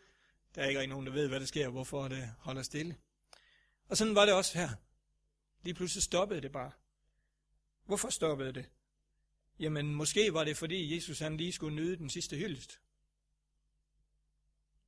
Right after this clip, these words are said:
Det kunne man jo godt tænke. Det må jo være fantastisk at ride dernede i folkemængden, og de, altså, som præst, så kan man jo ikke andet end tænke det. <laughs>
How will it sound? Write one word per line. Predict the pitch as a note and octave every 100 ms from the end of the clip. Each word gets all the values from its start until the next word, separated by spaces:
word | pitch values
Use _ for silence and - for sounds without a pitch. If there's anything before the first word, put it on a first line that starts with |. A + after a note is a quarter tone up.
| _ -
Det | D#3+
kunne | D#3
man | C3+
jo |
godt | C3+ E3
tænke. | F#3 G3 _ _ _ _ _ _ _ -
Det | D3+
må | D3+
jo |
være | C#3+
fantastisk | C3+ C#3 E3 - D3+
at | D3+
ride | C#3+ F3
dernede | E3 D3 D#3 C#3+
i |
folkemængden, | C#3 D#3+ E3+ C3+ C3+ C3 C3
og | C3+ C3
de, | C3+ C3+ C#3 - _ _ _ _ _ -
altså, | - B2+
som | C#3
præst, | B2 - F3
så | -
kan | D3
man | C#3
jo | C#3
ikke | E3 D3+
andet | D3+
end | C3+
tænke | D3+ D3
det. |
<laughs> | D3+